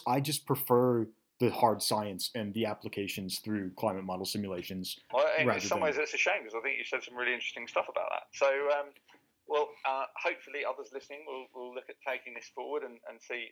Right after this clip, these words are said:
Speaker 2: about the effects of your work. So, um, I think we've covered your paper reasonably extensively. Um, one thing that does strike me, you've got some very pretty pictures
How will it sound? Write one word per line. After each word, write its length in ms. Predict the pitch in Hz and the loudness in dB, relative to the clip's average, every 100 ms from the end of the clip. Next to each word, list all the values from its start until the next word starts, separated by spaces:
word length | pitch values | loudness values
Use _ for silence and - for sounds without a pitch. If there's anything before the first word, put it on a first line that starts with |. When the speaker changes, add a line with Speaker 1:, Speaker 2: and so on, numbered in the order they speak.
| - | -2
Speaker 2:
about 180 | 113 104 | -2 -2
the 40 | |
effects 280 | 113 110 - | -4 -8 -8
of 40 | 117 | -10
your 120 | 120 | -4
work. 220 | 117 - | -4 -2
So, 100 | 139 | -2
um, 640 | 131 - _ _ 139 139 - | -2 -8 _ _ -2 -2 -2
I 40 | - | -4
think 140 | 214 | -4
we've 100 | 185 | 0
covered 180 | 190 151 | -2 -2
your 100 | 151 | -4
paper 480 | 160 147 - 131 123 _ _ 117 | -2 -2 0 0 0 _ _ -6
reasonably 680 | 165 196 165 135 110 95 87 - 113 | -2 0 -2 -8 -10 -10 -10 -14 -16
extensively. 800 | - - 107 - - - - - _ _ 127 | -10 -8 -8 -12 -20 -14 -14 -14 _ _ 2
Um, 340 | 123 127 135 _ _ | 4 2 -6 _ _
one 180 | 170 226 | 0 0
thing 120 | 214 175 | 0 -2
that 80 | |
does 160 | 175 170 | 0 0
strike 180 | 165 117 | 0 -4
me, 160 | 120 - | -6 -12
you've 120 | 151 208 | -8 -8
got 100 | 202 | -4
some 80 | |
very 140 | 226 214 - | -4 -4 -6
pretty 260 | 202 180 - | -10 -10 -4
pictures 560 | 196 - - - - | -4 -4 -10 -12 -14